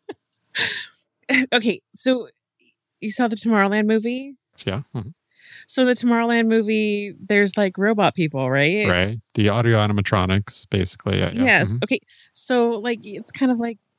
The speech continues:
Speaker 1: the, the, tw-, the twisted, creepy robot people are <laughs> coming.
Speaker 2: Okay.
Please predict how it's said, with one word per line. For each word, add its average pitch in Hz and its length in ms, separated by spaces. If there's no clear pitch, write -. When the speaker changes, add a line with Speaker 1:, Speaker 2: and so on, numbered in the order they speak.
Speaker 1:
the, 214 300
the, 208 240
tw-, - 280
the 220 100
twisted, 214 400
creepy 220 280
robot 220 320
people 196 340
are 202 120
<laughs> - 0
coming. 285 260
Speaker 2:
Okay. 180 320